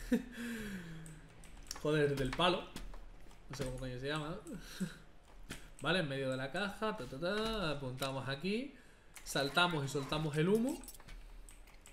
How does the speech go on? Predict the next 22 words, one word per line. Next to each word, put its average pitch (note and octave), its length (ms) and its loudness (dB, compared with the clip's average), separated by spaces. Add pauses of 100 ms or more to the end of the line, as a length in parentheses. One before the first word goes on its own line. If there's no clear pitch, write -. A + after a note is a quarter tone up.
(2500)
Coño, B2+ 220 -4 (1000)
qué C#3 60 -8
mal B2+ 160 -4
ha A#2 60 -6
caído, G#3 320 2
¿no? F4 180 0 (1500)
Sí, C3 120 -6
sí, C3 140 -8
sí, F3+ 160 -4
ha E3 80 -2
caído A#2+ 260 -6
fatal. F#3+ 360 -6 (840)
Nos C3 100 -8
ponemos C#3+ 320 -2
en C#3+ 140 -2
medio C#3 260 0
de C3 100 -4
nuevo. B3+ 460 -2 (2250)
Apuntamos C#3+ 840 -4
a D#3 60 0
la D3 100 2
bola. A3+ 380 2